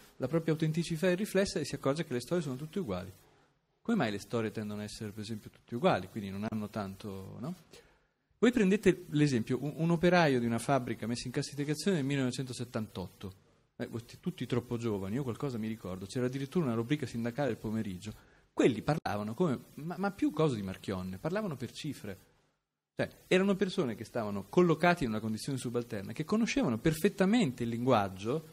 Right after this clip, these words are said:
quello vero, quello effettivo dell'economia. Non è che dovevano ricorrere necessariamente dicendo:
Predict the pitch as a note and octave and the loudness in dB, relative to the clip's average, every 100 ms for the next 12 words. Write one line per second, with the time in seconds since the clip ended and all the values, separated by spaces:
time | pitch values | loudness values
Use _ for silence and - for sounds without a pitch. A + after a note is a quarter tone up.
0 | - - - A3 D3 G#3+ D#3+ A2 - G3+ | -20 -8 2 4 6 8 8 6 6 6
1 | C#3+ - - G#3+ C#3+ G#2+ G#2+ G#2+ G#2 G#2 | 4 -4 -2 2 2 0 -4 -6 -4 -2
2 | G3+ A#3+ C#3 B2+ A#2+ A#2 - B2+ B2 A#2 | 0 2 4 4 4 2 2 2 2 0
3 | - A2+ A2+ B2 A#2 G#2 - A#2+ A#2 A2+ | -4 -6 -6 -6 -6 -8 -2 0 0 -2